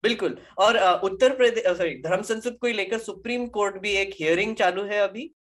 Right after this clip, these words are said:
अम, अम, उन्होंने एक रिपोर्ट मांगा है उत्तर ख-, उत्तराखंड गवर्नमेंट से कि उन्होंने, अ, इस पर क्या एक्शन लिया है।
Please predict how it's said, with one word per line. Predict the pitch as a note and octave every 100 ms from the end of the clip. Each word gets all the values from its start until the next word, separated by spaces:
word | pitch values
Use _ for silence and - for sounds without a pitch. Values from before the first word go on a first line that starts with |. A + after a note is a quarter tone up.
| _
अम, | C#3+ C#3+ C3+ C#3
अम, | - C#3 C#3 C3+ C#3 -
उन्होंने | D3 D3+ D#3+ F3+ E3+ E3
एक | D#3+ D#3
रिपोर्ट | C#3 C#3 F3+ F#3+ F#3+
मांगा | E3 E3
है | E3+
उत्तर | E3 D#3 D#3+
ख-, | D#3 D#3 D3
उत्तराखंड | C#3+ - D#3+ D#3 E3 D#3
गवर्नमेंट | C#3+ C#3 C#3+ D3
से | C#3+ F#3+
कि | F#3+ F3 D3+
उन्होंने, | C3+ C3+ C3+ C#3 C#3+ - _ _ -
अ, | B2+
इस | C#3
पर | - C#3+
क्या | - C#3+ D3+
एक्शन | D3 - -
लिया | D3+ C#3+ C#3 C#3
है। | D3 G#3